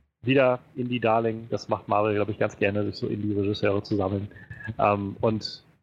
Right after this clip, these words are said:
die Hauptrolle spielt Simu Liu, heißt der Mann, ist, äh, chinesisch-kanadischer Abstammung und, ähm, kam dann auf die Bühne, wurde dann halt offenbart als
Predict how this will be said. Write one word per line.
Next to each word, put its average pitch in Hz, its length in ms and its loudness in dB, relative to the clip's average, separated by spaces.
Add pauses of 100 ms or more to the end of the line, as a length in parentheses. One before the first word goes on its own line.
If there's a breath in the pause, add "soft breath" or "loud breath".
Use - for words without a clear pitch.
(120)
die 120 100 4
Hauptrolle 147 340 4
spielt 135 320 0
Simu 165 440 0
Liu, 165 380 0
heißt 147 220 -2
der 156 80 2
Mann, 160 280 0 (320 soft breath)
ist, - 320 -4
äh, 113 320 4
chinesisch-kanadischer 123 1700 2
Abstammung 175 640 2 (580 soft breath)
und, 123 640 0
ähm, 117 480 2 (200)
kam 147 200 2
dann 143 100 2
auf 127 100 2
die - 80 -4
Bühne, 180 360 2
wurde 131 160 2
dann 123 160 0
halt 107 140 0 (400)
offenbart 120 560 2
als 135 400 -4